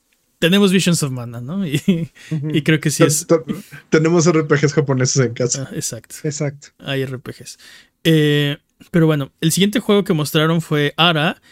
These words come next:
Speaker 1: History
Speaker 3: Ah.
Speaker 1: Untold. De ese no vamos a hablar.
Speaker 2: Ara, Ara.
Speaker 3: Ah, te odio.
Speaker 1: De ese no vamos a
Speaker 3: Lo
Speaker 1: hablar
Speaker 3: amo, dude.
Speaker 1: porque el último juego, nah. <laughs> Dime,
Speaker 3: Lo
Speaker 1: dime.
Speaker 3: amo, dude. Está increíble. Justo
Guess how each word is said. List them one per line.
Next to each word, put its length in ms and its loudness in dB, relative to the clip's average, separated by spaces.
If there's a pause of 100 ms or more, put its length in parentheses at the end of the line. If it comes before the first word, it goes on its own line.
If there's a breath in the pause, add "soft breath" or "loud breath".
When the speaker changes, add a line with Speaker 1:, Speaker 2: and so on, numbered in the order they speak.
(240 soft breath)
Speaker 1:
History 340 0
Speaker 3:
Ah. 140 0
Speaker 1:
Untold. 280 0 (180)
De 140 -4
ese 120 -2
no 100 2
vamos 160 0
a 40 0 (140)
hablar. 100 4
Speaker 2:
Ara, 340 2
Ara. 360 -4 (460)
Speaker 3:
Ah, 220 -8
te 100 -4
odio. 240 -6 (360 loud breath)
Speaker 1:
De 100 -4
ese 100 0
no 100 2
vamos 200 2
a 40 4
Speaker 3:
Lo 140 6
Speaker 1:
hablar 120 6
Speaker 3:
amo, 100 4
dude. 60 -2
Speaker 1:
porque 260 0
el 80 2
último 300 -2
juego, 200 -6
nah. 140 -12 (260)
<laughs> 800 0
Dime, 320 2
Speaker 3:
Lo 80 2
Speaker 1:
dime. 100 4
Speaker 3:
amo, 280 2
dude. 240 -2 (180)
Está 420 -4
increíble. 680 0
Justo 640 0